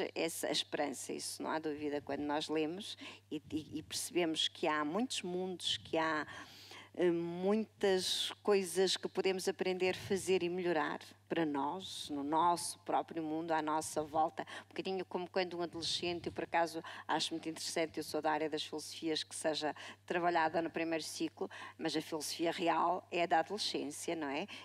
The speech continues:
É quando ela é, aparece no décimo ano, é quando nós descobrimos, mas afinal, eu sei pensar.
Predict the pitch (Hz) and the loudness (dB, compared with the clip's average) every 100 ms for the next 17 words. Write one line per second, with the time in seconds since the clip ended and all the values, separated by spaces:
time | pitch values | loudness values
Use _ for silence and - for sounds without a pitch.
0 | - - 107 139 151 143 156 160 156 - | -12 -10 -4 -2 0 0 2 2 0 -6
1 | 156 170 165 - 185 175 180 202 190 185 | -2 0 2 -2 -2 0 0 0 2 2
2 | 196 - 190 196 190 202 - - 180 190 | 2 0 0 4 4 4 0 -2 -2 -2
3 | 214 190 175 175 208 220 - 185 143 113 | -2 -4 -4 -4 -4 -4 -4 -2 0 2
4 | 147 214 - - - - 311 311 - - | 0 -2 -10 -20 -4 0 2 0 -2 -2
5 | 277 - 302 262 269 - - 285 - 240 | -2 -2 -2 0 -2 -4 -2 0 0 -2